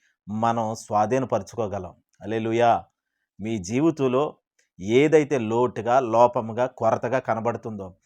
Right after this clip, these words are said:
సమస్తాన్ని ప్రభు చూసుకుంటాడు, సరి చేయబోతున్నాడు. గొర్రెపిల్ల కొరతగా ఉంది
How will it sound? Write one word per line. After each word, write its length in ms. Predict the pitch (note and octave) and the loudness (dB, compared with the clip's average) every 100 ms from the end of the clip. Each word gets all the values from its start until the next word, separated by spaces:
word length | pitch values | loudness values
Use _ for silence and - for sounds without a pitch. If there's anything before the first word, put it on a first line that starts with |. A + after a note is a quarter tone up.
| _ _ | _ _
సమస్తాన్ని 800 | - C3 C#3 D3 - B2+ C3 D3 | -6 -2 0 0 0 -2 -2 -4
ప్రభు 360 | - B2 C3 | -2 -2 0
చూసుకుంటాడు, 800 | D3 - C3 C3 - B2+ A#2+ A#2 D#3 | -6 -4 -6 -6 -8 -6 -2 -4 -6
సరి 400 | - - A2+ A#2+ | -10 -6 -6 -4
చేయబోతున్నాడు. 720 | A#2 A2+ G#2+ - G2 F2 - _ _ _ _ _ _ _ _ F#2+ | -6 -4 -6 -8 -12 -14 -16 _ _ _ _ _ _ _ _ -12
గొర్రెపిల్ల 600 | F#2 C#3+ D#3+ E3+ D#3+ C#3+ | -4 0 0 0 2 2
కొరతగా 600 | - B2+ A#2+ C3 C3 C3 | 0 -6 -4 -4 0 0
ఉంది 400 | A2 A2+ F#2+ | -2 -8 -10